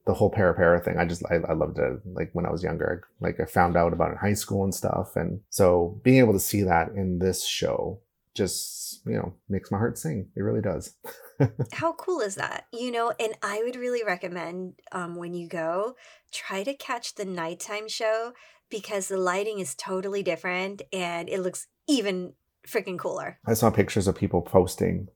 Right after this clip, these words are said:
Speaker 1: um, pictures, like, of Club Disney, like, the Club Disney portion and the Mysterious Masquerade, because those were done at night.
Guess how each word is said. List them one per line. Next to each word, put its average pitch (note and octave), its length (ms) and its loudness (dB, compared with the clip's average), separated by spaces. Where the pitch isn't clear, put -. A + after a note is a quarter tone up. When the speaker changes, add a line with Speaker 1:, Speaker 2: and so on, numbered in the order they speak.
Speaker 1:
um, E2+ 320 -4
pictures, F2 360 0
like, E2+ 320 4
of F#2+ 220 2
Club F#2 240 4
Disney, E2+ 680 2
like, F2+ 160 -2
the - 40 -20
Club - 200 4
Disney F2+ 200 2
portion E2+ 420 2
and F2 160 2
the F2 60 2
Mysterious F2+ 500 0
Masquerade, F2 600 2
because - 240 -2
those G#2 200 4
were F2+ 80 0
done D#2+ 160 2
at - 120 -2
night. - 380 -4